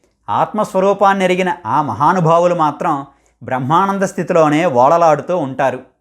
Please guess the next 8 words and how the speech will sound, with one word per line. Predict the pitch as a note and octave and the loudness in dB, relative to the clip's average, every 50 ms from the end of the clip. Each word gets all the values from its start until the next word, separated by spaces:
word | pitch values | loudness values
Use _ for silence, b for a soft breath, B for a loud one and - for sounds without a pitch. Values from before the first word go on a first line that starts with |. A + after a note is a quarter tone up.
| _ _ _ _ _ _ _ _ _ _ - A2 | _ _ _ _ _ _ _ _ _ _ -14 -10
మహాపురుషులని | G2 F2+ - D3+ D#3+ F3+ F#3 F#3 G3 G3+ F#3 - G3 F#3+ F3+ D#3+ D#3+ F#3 | -8 -4 0 2 4 4 2 0 -4 -4 -4 -4 -4 -2 -2 -2 -4 -4
మనం | F#3+ E3 E3 E3+ E3 | -2 -2 -2 -2 -4
విశ్వసించే | D3+ C3+ - - F#3 F3+ - F#3 F3+ - G3 F#3+ F#3+ | -6 -8 -8 -6 -8 -6 -6 -6 -4 0 2 2 4
వారికి | F3+ F3 F3 F3 E3+ - | 4 4 2 2 0 -4
కూడా | - E3+ D#3+ D3+ D3 C#3 B2+ - - b b b b b b | -2 0 2 2 2 0 -2 -6 -12 b b b b b b
కష్టాలు | C#3+ C#3 - - - A3 A3 A3 G#3+ | -10 -10 -6 -2 0 2 2 2 2
ఎందుకు | F3 D#3+ F3 G3+ G3 G3+ | 0 -2 -2 -2 -2 0
కలిగాయని | G#3+ G3 G3 F#3+ F#3+ F#3+ F#3 F#3 F3+ E3+ D3+ | 0 0 0 2 4 4 4 4 2 0 -4